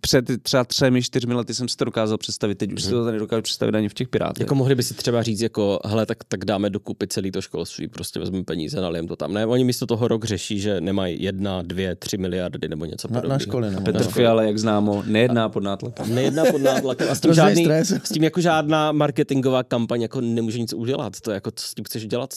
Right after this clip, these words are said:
Speaker 2: tady s tímhle
Speaker 1: To ne,
Speaker 2: tím?
Speaker 1: to nic, no,
Speaker 2: No, jako
Speaker 1: takže bohužel.
Speaker 3: A tam ještě jenom, jak jsi říkal, že bys jako to rád dělal, tu anti-Babiš kampaň právě,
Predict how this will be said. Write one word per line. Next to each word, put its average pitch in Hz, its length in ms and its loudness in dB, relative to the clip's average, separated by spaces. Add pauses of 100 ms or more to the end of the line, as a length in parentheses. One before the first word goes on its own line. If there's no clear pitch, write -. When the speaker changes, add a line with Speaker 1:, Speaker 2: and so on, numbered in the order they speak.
(220)
Speaker 2:
tady 101 180 -6
s - 60 -12
tímhle - 180 -8
Speaker 1:
To 110 100 2
ne, 107 60 2
Speaker 2:
tím? 101 80 0
Speaker 1:
to 107 140 -2
nic, 98 320 -2
no, - 80 -6
Speaker 2:
No, - 100 -8
jako - 120 -12
Speaker 1:
takže 95 260 -4
bohužel. 95 540 -6
Speaker 3:
A 131 60 -2
tam 170 180 2
ještě 175 180 2
jenom, 190 180 4
jak 180 120 2
jsi 165 60 2
říkal, 175 260 4
že 160 260 -2
bys 170 180 -2
jako 165 200 0
to 170 120 4
rád 160 200 2
dělal, 175 240 4
tu 165 140 0
anti-Babiš 135 500 0
kampaň 135 380 0
právě, 139 580 2